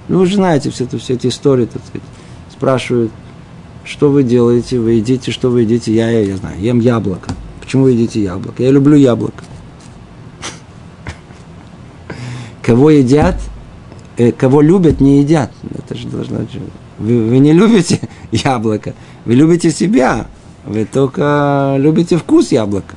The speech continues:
Это не, <laughs> это, это известная вещь. Да? Парень любит девушку, он ее не любит.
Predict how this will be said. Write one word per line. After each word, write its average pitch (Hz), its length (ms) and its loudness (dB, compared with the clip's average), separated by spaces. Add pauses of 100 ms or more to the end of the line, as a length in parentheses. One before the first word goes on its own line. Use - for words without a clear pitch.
(760)
Это - 160 -8
не, 123 460 0
<laughs> - 1300 -6
это, 110 180 0
это 120 300 0
известная 180 460 2
вещь. - 380 -4 (1000)
Да? 131 200 -2 (320)
Парень 170 360 2
любит 147 320 4
девушку, 120 440 0
он 143 140 4
ее 180 120 4
не 202 220 4
любит. 160 400 2